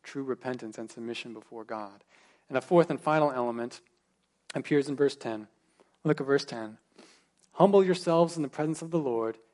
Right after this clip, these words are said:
and he will exalt you." I'm calling this last element humble expectation. With this final command, James refers us back to that Old Testament principle he cites in verse six.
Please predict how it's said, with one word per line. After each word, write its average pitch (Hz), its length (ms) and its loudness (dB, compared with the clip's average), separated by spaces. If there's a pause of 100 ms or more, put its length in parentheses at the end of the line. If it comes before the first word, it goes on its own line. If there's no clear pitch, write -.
and 113 140 -8
he 113 140 -6
will 127 500 -2
exalt 110 480 -10
you." 104 180 -18 (1000)
I'm 120 80 -10
calling 117 300 -4
this 110 180 -8
last 107 240 -4
element 110 320 -6 (200)
humble 147 460 0
expectation. 110 880 -10 (1400)
With 117 120 -2
this 151 140 4
final 165 260 4
command, 156 460 0
James 160 560 0 (680)
refers 160 420 4
us 147 100 2
back 160 320 2
to 151 120 -4
that 147 220 4
Old 156 140 6
Testament 156 400 0
principle 135 340 -4
he 120 140 -2
cites 117 360 -4
in 120 100 -8
verse 120 220 -6
six. - 440 -12